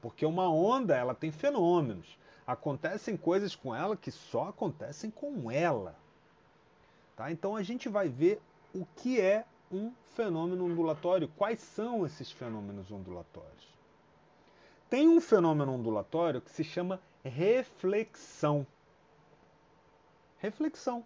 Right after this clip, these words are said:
Você se olha no espelho, né? A, a, a, a luz, né,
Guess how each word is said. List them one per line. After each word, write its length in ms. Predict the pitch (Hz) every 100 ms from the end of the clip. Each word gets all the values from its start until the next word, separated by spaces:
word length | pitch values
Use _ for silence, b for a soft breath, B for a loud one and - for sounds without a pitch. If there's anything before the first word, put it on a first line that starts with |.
| _ _
Você 220 | 208 311
se 140 | - 285
olha 200 | 233 254
no 100 | 170
espelho, 460 | 151 - 170 180 - _ _ _ _ _ _ _ _ -
né? 240 | 139 190 - _ _ _ _ _ _ _ _ _ _ _ _
A, 80 | 143
a, 400 | 127 135 113 123
a, 60 | - - 135
a 80 |
luz, 600 | 156 143 151 214 - - - _ _
né, 300 | 135 170 233